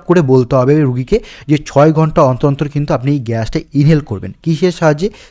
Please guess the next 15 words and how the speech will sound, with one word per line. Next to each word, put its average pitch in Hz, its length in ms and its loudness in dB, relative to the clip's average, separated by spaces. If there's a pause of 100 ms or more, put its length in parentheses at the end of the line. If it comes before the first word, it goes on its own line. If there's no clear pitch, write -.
(140)
ঠিক 180 140 0
একই 151 180 2
রকমের 147 140 -2
সিম্বল 139 280 -2
দেওয়া 131 140 2
রয়েছে 131 260 -2
with, 127 280 2 (340)
অর্থাৎ 135 360 -4
এই 165 140 2
যে 165 120 2
সিম্বল 143 280 0
রয়েছে 135 240 0
with, 123 260 0 (420)
এই 143 180 2
with 139 280 2